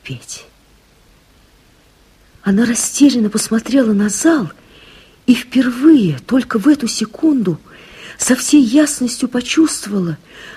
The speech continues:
что это далёкая страна, что это Белград, и что в зале три четверти югославов, людей, говорящих на похожем,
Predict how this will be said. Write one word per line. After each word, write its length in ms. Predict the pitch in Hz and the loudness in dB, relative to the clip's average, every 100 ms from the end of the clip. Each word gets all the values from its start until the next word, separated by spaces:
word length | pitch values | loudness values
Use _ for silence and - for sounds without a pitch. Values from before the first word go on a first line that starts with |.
| - | -6
что 340 | - - 254 | -4 0 0
это 240 | 285 294 277 | 0 0 0
далёкая 560 | 208 277 320 311 294 | 2 4 4 4 0
страна, 680 | 269 - 240 285 269 226 143 | -2 -4 -4 -2 0 -2 -4
что 320 | - - 240 - | -6 -6 -4 -2
это 220 | 285 294 | 0 0
Белград, 720 | 233 277 277 269 262 170 - - - - - | 0 0 0 0 0 0 -6 -20 -20 -20 -6
и 60 | 269 | -2
что 240 | - - | 0 0
в 60 | 240 | 0
зале 420 | 220 302 311 220 | 0 2 2 2
три 260 | - 214 262 | -4 -2 -2
четверти 540 | - 302 302 - - | 2 2 2 -6 -4
югославов, 920 | 254 277 277 - 262 247 160 135 - - - - - - - | -2 0 -2 -2 0 0 -2 -8 -12 -20 -20 -20 -20 -20 -6
людей, 340 | - 226 247 269 | 2 2 4 4
говорящих 720 | 202 220 226 254 - 220 - | 4 0 0 -2 -2 -6 -2
на 220 | 208 214 | -4 -4
похожем, 800 | - 208 - - 320 285 190 160 | -4 -4 -4 2 4 4 0 -2